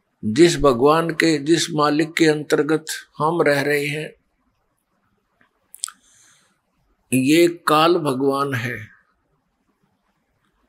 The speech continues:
गीता जी अध्याय नंबर ग्यारह के श्लोक नंबर बत्तीस में ये कहता है, "मैं काल हूँ अर्जुन, और सब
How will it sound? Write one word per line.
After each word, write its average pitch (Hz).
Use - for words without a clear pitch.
गीता 143
जी 156
अध्याय 147
नंबर 151
ग्यारह 143
के 151
श्लोक 143
नंबर 147
बत्तीस 143
में 151
ये 143
कहता 139
है, 143
"मैं 143
काल 139
हूँ 151
अर्जुन, 143
और 135
सब -